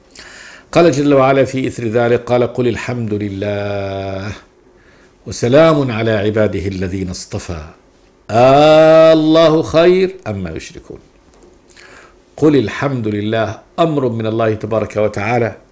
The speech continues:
ودعوة منه إلى العباد أن يحمدوه سبحانه وتعالى. الحمد لله، قل يا محمد الحمد لله.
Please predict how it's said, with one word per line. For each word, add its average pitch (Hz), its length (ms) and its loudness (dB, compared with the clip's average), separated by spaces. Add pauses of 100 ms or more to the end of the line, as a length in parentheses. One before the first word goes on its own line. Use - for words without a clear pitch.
(180)
ودعوة 101 340 0
منه 113 400 -4 (680)
إلى 110 360 0
العباد 107 520 -4
أن 107 80 -8
يحمدوه 104 520 -4
سبحانه 101 500 -10
وتعالى. 104 520 -8
الحمد 104 500 -8
لله، 98 1080 -6
قل 98 180 -12
يا 92 40 -10
محمد 87 200 -16
الحمد 95 360 -14
لله. 80 320 -16